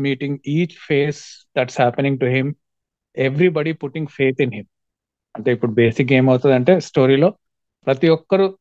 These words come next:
believe that he is the one, అంటే like ఈయనే, like he is the person that can save the world. So మనకు ఒక పాయింట్ లో ఏమవుతుంది? They will show Zion in a very quick shot.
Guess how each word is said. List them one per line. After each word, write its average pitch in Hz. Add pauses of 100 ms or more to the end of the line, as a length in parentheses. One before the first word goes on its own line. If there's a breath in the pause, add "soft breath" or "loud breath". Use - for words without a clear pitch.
(260)
believe 160
that 175
he 151 (100)
is 151 (160)
the 131
one, 131 (280)
అంటే 127 (140)
like 117 (680)
ఈయనే, 147 (360)
like 117
he 131
is 139
the 120
person 165 (800)
that 135
can 151
save 143
the 123
world. - (1200)
So 180 (220)
మనకు 151
ఒక 165
పాయింట్ 160
లో 180 (100)
ఏమవుతుంది? 170 (1080)
They 139
will 147
show 156 (180)
Zion 135 (200)
in 139
a 117 (100)
very 139 (200)
quick 160 (140)
shot. 151